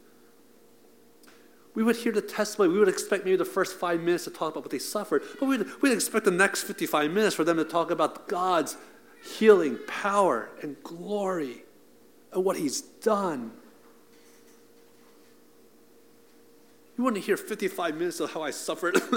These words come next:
<coughs> suffered, and go, "Oh, by the way, God healed me." End of story.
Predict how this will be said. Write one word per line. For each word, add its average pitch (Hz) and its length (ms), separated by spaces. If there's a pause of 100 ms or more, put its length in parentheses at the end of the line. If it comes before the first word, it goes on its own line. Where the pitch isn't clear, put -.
(160)
<coughs> - 340
suffered, 165 420 (200)
and 165 80
go, 160 220
"Oh, 208 80
by 190 160
the 185 80
way, 180 160
God 160 240
healed 185 280
me." 135 180 (580)
End 185 140
of 156 80
story. 165 540